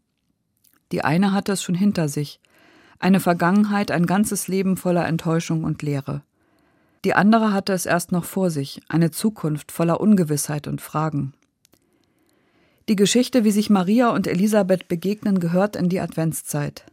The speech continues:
Zwei Frauen in anderen Umständen und beide nicht nur erfüllt von guter Hoffnung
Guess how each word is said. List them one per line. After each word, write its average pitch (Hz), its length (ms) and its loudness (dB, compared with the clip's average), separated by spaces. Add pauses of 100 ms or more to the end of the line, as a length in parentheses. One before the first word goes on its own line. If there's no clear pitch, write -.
(840)
Zwei 175 260 2
Frauen 202 460 2
in 185 160 -2
anderen 165 340 0
Umständen 196 880 -2 (720)
und 170 180 0
beide 202 360 4
nicht 208 360 2
nur 190 160 2
erfüllt 185 480 -2
von 160 260 -2
guter 170 400 -6
Hoffnung 139 460 -6